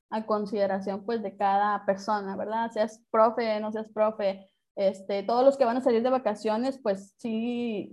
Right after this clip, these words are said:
sí considero que, que hay que tener un poco de, de cuidado. Eh, no digo que esté mal el salir, solamente el tener las precauciones, ¿verdad? Si sabes que estás dentro de la población vulnerable, pues sí, ¿verdad? O sea, ahí sí como que,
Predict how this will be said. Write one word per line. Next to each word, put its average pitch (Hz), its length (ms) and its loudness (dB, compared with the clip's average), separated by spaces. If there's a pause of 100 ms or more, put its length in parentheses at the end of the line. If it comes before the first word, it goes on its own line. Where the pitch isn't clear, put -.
sí 233 120 -10
considero 240 520 0
que, 220 260 -2
que 196 60 -2
hay 208 140 0
que 277 80 0
tener 277 240 0
un 262 100 0
poco 262 400 -2
de, 202 340 -4
de 196 160 -6
cuidado. 220 600 2 (340)
Eh, 214 200 -2
no 302 120 4
digo 392 240 4
que 320 60 -2
esté 285 240 2
mal 262 480 4 (140)
el 214 160 -8
salir, 226 560 -4 (200)
solamente 262 800 2
el 214 140 -4
tener 208 200 -2
las 240 200 -4
precauciones, 214 840 -4
¿verdad? 233 380 0
Si 233 100 -12
sabes 214 400 0
que 214 60 -4
estás 208 280 0
dentro 220 360 -2
de 208 160 -2
la 190 280 -2
población 196 460 0
vulnerable, 226 600 2
pues - 180 -14
sí, 311 160 -4
¿verdad? 214 360 -4
O - 40 -12
sea, 196 140 -8
ahí 202 180 -4
sí 220 340 -8
como 220 240 -6
que, - 320 -10